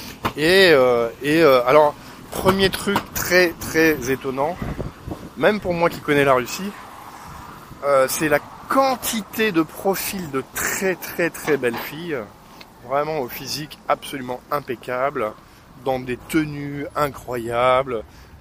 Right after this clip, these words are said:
se prenant la pose, euh, à chaque fois, euh, comme si elles étaient toutes mannequins ou,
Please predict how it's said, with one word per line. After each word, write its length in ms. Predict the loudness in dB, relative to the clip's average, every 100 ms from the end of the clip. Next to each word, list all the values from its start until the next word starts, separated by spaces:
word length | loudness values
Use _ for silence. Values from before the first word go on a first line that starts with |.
| -20 -16
se 140 | -14
prenant 360 | -14 -2 0 4
la 120 | 2
pose, 540 | 2 -6 -4 -2 -4 -4
euh, 180 | -4 -4
à 40 |
chaque 220 | -8 -10
fois, 520 | -12 -6 -4 -2 -2 -4
euh, 40 | -8 -14 -20 -20 -14
comme 160 | -12 -10
si 200 | -10 -10
elles 80 |
étaient 180 | -10 -12
toutes 180 | -14 -10
mannequins 720 | -4 -4 -4 -4 -2 -2 -2
ou, 160 | -6